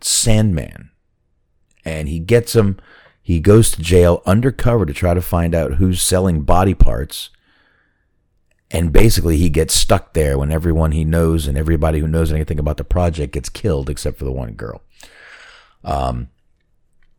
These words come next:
but, uh, he fights Al Leong in one part in that movie. A good little part, good little, he gets put through a dryer door. But anyhow, um,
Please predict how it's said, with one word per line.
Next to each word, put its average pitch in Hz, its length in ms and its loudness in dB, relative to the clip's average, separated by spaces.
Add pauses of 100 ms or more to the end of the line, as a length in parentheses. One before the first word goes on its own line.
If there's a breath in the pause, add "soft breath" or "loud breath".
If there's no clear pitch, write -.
(360)
but, 82 340 -2
uh, 71 240 -4
he 113 220 -2
fights 85 520 0 (480)
Al 110 200 0
Leong 85 340 0
in 78 120 -4
one 78 180 -4
part 71 280 0
in 69 100 -8
that 67 140 -8
movie. 69 420 -8
A 95 100 -4
good 127 280 2
little 95 240 0
part, 73 420 -4
good 90 180 0
little, 80 320 -4 (1300 soft breath)
he 95 140 -2
gets 90 200 -4
put - 240 6
through 92 180 2
a 80 40 2
dryer 71 380 0
door. 64 320 -6 (1700)
But 67 220 -2 (420)
anyhow, 62 460 -10 (580 loud breath)
um, 85 580 -2